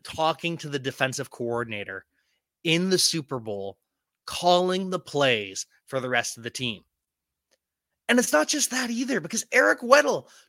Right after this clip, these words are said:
tore his pectoral muscle in that Super Bowl, and he just kept playing. That's how much Eric Weddle wanted this ring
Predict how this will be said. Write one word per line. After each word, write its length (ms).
tore 320
his 200
pectoral 920
muscle 520
in 320
that 220
Super 420
Bowl, 420
and 140
he 80
just 220
kept 220
playing. 480
That's 440
how 200
much 460
Eric 300
Weddle 420
wanted 480
this 240
ring 360